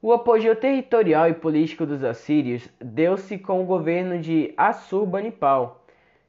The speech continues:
que acabou dominando regiões como o Egito e a Palestina, chegando até mesmo às planícies persas. Além desses povos,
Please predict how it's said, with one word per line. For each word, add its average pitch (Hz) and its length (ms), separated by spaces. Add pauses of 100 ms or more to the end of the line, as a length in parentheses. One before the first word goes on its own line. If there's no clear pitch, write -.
que 190 560
acabou 165 480
dominando 185 540
regiões 180 560
como 165 240
o 165 80
Egito 165 460
e 190 40
a 180 60
Palestina, 175 800 (340)
chegando 160 440
até 170 200
mesmo 190 360
às 180 160
planícies 185 560
persas. 113 520 (1900)
Além 247 280
desses 247 340
povos, 143 520